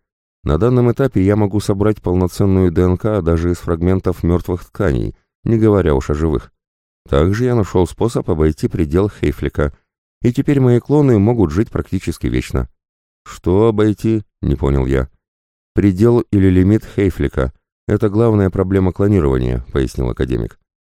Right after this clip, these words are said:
«Дело в том, что клонированные зародыши погибают от старости ещё на стадии развития эмбриона.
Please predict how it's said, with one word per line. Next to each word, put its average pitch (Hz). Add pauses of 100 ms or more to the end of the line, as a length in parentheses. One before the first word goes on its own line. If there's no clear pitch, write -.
(340)
«Дело 95
в -
том, 135
что -
клонированные 90
зародыши 85
погибают 95
от 90
старости 101
ещё 87
на 92
стадии 90
развития 87
эмбриона. 87